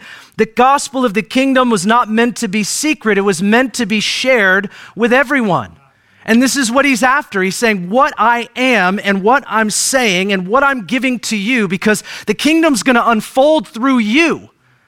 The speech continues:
He's gonna go, and his words are gonna be given to his disciples, and that means the kingdom is going to expand through the people that carry the light,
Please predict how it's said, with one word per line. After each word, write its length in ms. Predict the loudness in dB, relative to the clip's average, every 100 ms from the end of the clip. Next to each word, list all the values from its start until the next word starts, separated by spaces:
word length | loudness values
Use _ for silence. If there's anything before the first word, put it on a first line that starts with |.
| _ _
He's 280 | -2 0 2
gonna 220 | 2 0
go, 500 | 0 2 2 2 0 -4 -10
and 140 | -2 0
his 180 | 0
words 380 | -2 0 0 0
are 60 | -4
gonna 180 | -4 -2
be 140 | -4
given 280 | -2 -2 -2
to 120 | 0
his 160 | -2 -2
disciples, 680 | -6 0 0 0 -2 -2 -4 -14 -4
and 220 | -2 2
that 260 | 0 0
means 280 | -4 -6 -6
the 80 | -8
kingdom 500 | -6 -4 -2 0 0
is 100 | -2
going 280 | 0 0 0
to 80 | -4
expand 680 | -4 -4 -6 0 0 2 -2
through 120 | -4
the 100 | -4
people 400 | -2 -4 0 -2
that 160 | -2
carry 460 | -6 -2 0 0 -2
the 120 | -2
light, 460 | 0 2 2 0